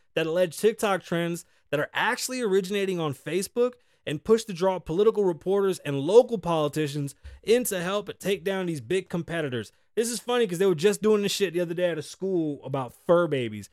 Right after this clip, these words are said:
Have y'all heard about that? Hold on, let's pause this story. Did y'all hear about, oh shit, my bad. Is it good? I don't know. It could be,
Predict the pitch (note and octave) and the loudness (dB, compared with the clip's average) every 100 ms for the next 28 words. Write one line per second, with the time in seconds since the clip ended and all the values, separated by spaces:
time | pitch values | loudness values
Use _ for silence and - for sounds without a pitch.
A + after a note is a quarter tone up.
0 | _ C3+ F#3+ G3+ G3 G3+ G3+ G#3 F3+ D#3+ | _ -2 -2 0 0 0 -2 -2 0 0
1 | D3 - D#3+ D#3 C#3+ - B2+ A2+ F#2+ _ | 0 -2 0 0 -2 -2 -4 -4 -6 _
2 | _ _ C#3 B2+ F3 F#3 F#3 E3+ E3 D#3+ | _ _ -4 0 0 2 0 0 0 -4
3 | - _ _ - C3 C3 - _ _ _ | -8 _ _ -10 -8 -8 -12 _ _ _
4 | _ _ _ _ _ _ _ _ _ _ | _ _ _ _ _ _ _ _ _ _
5 | C3+ B2+ A2+ C3+ A#2 A#2+ A2+ A2 G#2+ - | -8 -6 -6 -8 -8 -8 -10 -10 -14 -20
6 | - - B2+ A2+ G#2+ A2+ A#2 B2+ C3+ - | -20 -16 -12 -10 -6 -2 -2 -2 -2 -6
7 | - - _ _ - - - D3 D#3 D3 | -8 -14 _ _ -16 -14 -8 -4 -2 0
8 | C#3+ C3 - _ _ C#3 B2+ F3+ F3 E3+ | 0 -2 -6 _ _ -12 0 0 2 2
9 | E3+ D#3+ D#3 D#3 C#3+ | 4 4 2 2 -2